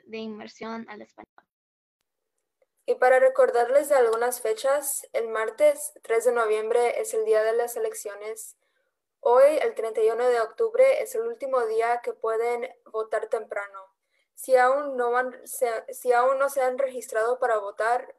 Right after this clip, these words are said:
Speaker 2: pueden ir hoy a registrarse y ta-, y votar temprano a la misma vez.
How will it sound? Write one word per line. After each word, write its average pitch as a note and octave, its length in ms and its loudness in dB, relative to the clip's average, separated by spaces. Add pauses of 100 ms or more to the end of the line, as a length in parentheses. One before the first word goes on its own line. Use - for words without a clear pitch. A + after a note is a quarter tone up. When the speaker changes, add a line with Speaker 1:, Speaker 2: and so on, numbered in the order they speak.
(120)
Speaker 2:
pueden B3 280 0
ir B3+ 140 2
hoy A#3 240 -2
a C4 80 0
registrarse A#3+ 800 -4
y - 80 -10
ta-, G3+ 340 -14
y A3+ 140 -14
votar G#3+ 340 -6
temprano G#3+ 560 -8
a - 80 -10
la G3+ 140 -12
misma G3 380 -16
vez. - 400 -18